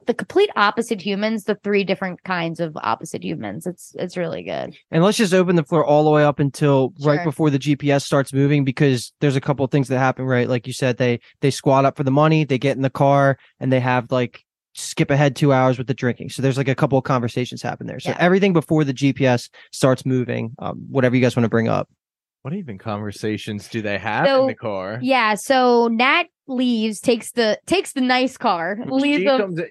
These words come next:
Speaker 3: yeah.
Speaker 1: takes the baby and goes and is, like, um, dropping the money. And, and they kinda talk through Nat, and it's a really good conversation. They're like,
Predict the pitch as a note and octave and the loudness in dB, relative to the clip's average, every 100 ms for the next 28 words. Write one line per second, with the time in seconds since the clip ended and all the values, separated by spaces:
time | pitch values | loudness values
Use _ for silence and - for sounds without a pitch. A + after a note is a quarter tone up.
0 | F3+ D3+ C3 D4+ - C4 A#3 B3 C4 A3+ | -4 -2 0 -2 0 0 2 2 2 0
1 | G#3+ G#3+ A3+ A3+ A3+ G#3 G#3+ G#3 G3 G3+ | 0 0 0 2 0 0 -4 -2 0 0
2 | G3 F#3+ F#3+ F3+ F3+ F3 F3+ - A3 G3+ | 0 -2 -2 0 -2 -4 -8 -4 2 2
3 | G3+ G3 F#3 F#3 F#3 F#3 F#3 F#3+ F#3+ A3+ | 0 -2 -2 0 0 2 0 -2 -2 0
4 | A#3+ A#3+ B3 A3 A#3 G#3+ - A#3+ B3+ A3 | 0 0 0 0 0 0 0 0 0 0
5 | G#3 G3 G#2 - G#3 G#3+ A3+ B3 D4 B3+ | -2 -2 -6 -6 -6 -6 -2 0 0 0
6 | G#3+ G#3+ F#3+ C4 E4 F#3+ F#3+ F#3+ F#3+ | -2 -4 -2 -2 0 0 2 2 0